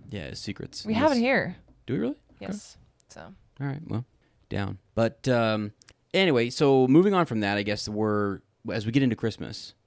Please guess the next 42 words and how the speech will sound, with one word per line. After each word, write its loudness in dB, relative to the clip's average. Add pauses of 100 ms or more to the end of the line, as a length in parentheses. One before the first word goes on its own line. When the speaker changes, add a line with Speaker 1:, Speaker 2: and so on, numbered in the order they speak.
Speaker 1:
So -4
we 2
Speaker 2:
Yeah. 2
Speaker 1:
went 0
back -2
in, -2
we 2
looked -4
at -14
the -12
books -2
and -2
all -2
that -4
good -6
stuff, -4
and -6
then -2
it -6
takes -4
us -8
into -2
Christmas -10
morning. 2 (360)
The -10
presents -4
show 0
up, -6 (140)
and, -6
uh, -2
we've -6
got -6
some -6
good 2
Speaker 2:
<laughs> -
Speaker 1:
ones -2
in -4
there. -8
Got 2
Speaker 2:
Oh, 4
Speaker 1:
some 6
Speaker 2:
yeah. 10